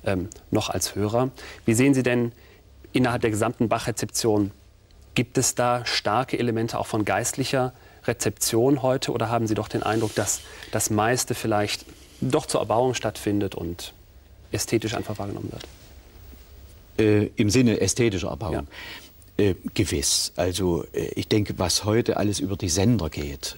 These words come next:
Speaker 2: äh, musikalisch, von Bach her, wenn es wahrgenommen wird in einem breiteren, äh, Bereich, äh, dann ist das, äh,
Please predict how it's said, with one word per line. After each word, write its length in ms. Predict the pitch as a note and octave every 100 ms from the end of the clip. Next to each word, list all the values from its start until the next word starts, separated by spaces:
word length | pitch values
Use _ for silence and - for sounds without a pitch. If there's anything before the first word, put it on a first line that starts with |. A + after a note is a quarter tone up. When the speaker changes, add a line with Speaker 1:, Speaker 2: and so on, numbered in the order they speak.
| -
Speaker 2:
äh, 160 | D#2+
musikalisch, 800 | D#2+ F2 E2 - E2 D#2+ C#2+ - -
von 220 | G2+ E2+
Bach 280 | - F2 -
her, 180 | E2 D#2
wenn 180 | G#2+ C#3+
es 220 | - -
wahrgenommen 580 | B2 A#2+ G2+ F2 D#2+ D#2
wird 160 | E2 -
in 160 | F2+
einem 220 | - F#2
breiteren, 520 | F2 F2+ G2+ G2+ F2+ -
äh, 60 | C#2+
Bereich, 420 | F2 E2 F#2 G2 - - - - -
äh, 120 | G2+
dann 240 | - F#2 F2
ist 320 | - - - -
das, 520 | G2 - - - -
äh, 240 | - E2+